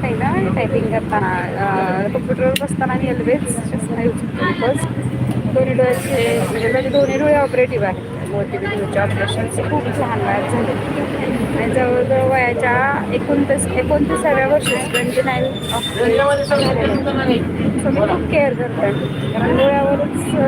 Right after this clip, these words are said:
सगळं काम आहे. अ, मग मी चष्मा यूज केल्याशिवाय कम्प्युटरवर बसत नाही. So, ते कम्फर्ट, मला असं कम्फर्टेबल वाटत नव्हतं टायपिंग करताना.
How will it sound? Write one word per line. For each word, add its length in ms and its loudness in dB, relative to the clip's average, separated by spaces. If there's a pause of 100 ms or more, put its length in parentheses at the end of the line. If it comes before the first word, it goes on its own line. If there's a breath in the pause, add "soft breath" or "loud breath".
सगळं 260 2
काम 220 2
आहे. 160 0 (2000)
अ, 0 -
मग 340 2
मी 200 2
चष्मा 800 0
यूज 220 -2
केल्याशिवाय 520 0
कम्प्युटरवर 520 0
बसत 320 0
नाही. 180 -2
So, 160 -4
ते 60 -2
कम्फर्ट, 640 2
मला 160 2
असं 220 -2
कम्फर्टेबल 680 0
वाटत 300 -2
नव्हतं 340 -2
टायपिंग 340 0
करताना. 400 0